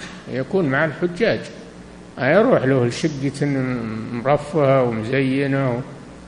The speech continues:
هذا يبي يفرح ولا يبي منى، ولا هم دور مكان في منى. ما دام تبي تعطيه شقة مرفهة وباردة و-، لا، يصير مع الحجاج، يلفظ الهوى والحر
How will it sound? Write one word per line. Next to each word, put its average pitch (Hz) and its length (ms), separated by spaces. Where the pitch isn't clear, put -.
هذا 220 240
يبي 262 200
يفرح 131 420
ولا 220 200
يبي 151 280
منى، 131 260
ولا 233 140
هم 185 140
دور 156 300
مكان 135 460
في 113 160
منى. 113 220
ما 120 100
دام 131 140
تبي 156 240
تعطيه 175 380
شقة 170 560
مرفهة 170 840
وباردة 185 600
و-، 135 120
لا، 247 160
يصير 175 360
مع 151 200
الحجاج، 156 720
يلفظ 151 380
الهوى 143 480
والحر 139 480